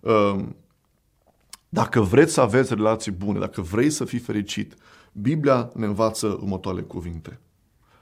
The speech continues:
Împrumută ea această înțelepciune de sus și îți dai seama că ești înțelept în momentul în care ai gânduri curate față de semenul tău.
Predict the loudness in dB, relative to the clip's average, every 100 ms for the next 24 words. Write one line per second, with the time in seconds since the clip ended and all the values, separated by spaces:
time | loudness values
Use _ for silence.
0 | _ _ 4 4 4 0 2 2 2 0
1 | 0 -4 2 4 4 2 0 0 -2 0
2 | 0 0 -2 -2 -2 -2 -4 -6 -10 -12
3 | -14 _ -20 -20 -10 0 2 4 4 6
4 | 4 4 2 0 0 -2 -8 _ _ _
5 | _ -2 6 8 6 4 2 2 0 0
6 | 2 4 4 2 0 2 2 0 0 0
7 | 0 0 -2 -2 -2 -4 -8 -12 -2 0
8 | 0 4 4 4 2 0 0 2 2 0
9 | -4 -4 -4 -4 -4 -4 -4 -4 -6 -6
10 | -12